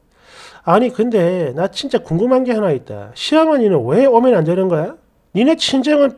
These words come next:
<clears throat> 니네 친정은 비번도 다 알려줬을 거 아니냐고. 안 그래? 칠 번. 시어머니가 왜 싫고 또 왜 미운지 설명을 하겠다면서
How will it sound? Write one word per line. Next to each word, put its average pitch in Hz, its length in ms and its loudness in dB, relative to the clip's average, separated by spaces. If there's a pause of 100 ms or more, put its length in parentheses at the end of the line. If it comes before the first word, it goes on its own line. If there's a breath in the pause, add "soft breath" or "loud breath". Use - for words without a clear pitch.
(1080)
<clears throat> - 1120 -6
니네 269 220 6
친정은 269 600 2
비번도 277 480 0
다 190 220 2
알려줬을 254 380 -2
거 254 100 0
아니냐고. 180 1120 0
안 170 160 2
그래? 294 400 4 (720)
칠 - 240 -8
번. 156 300 -14 (600 soft breath)
시어머니가 254 720 4
왜 196 340 4
싫고 254 640 -6 (100)
또 233 200 -2
왜 240 320 2
미운지 269 440 0
설명을 262 520 2
하겠다면서 180 960 -4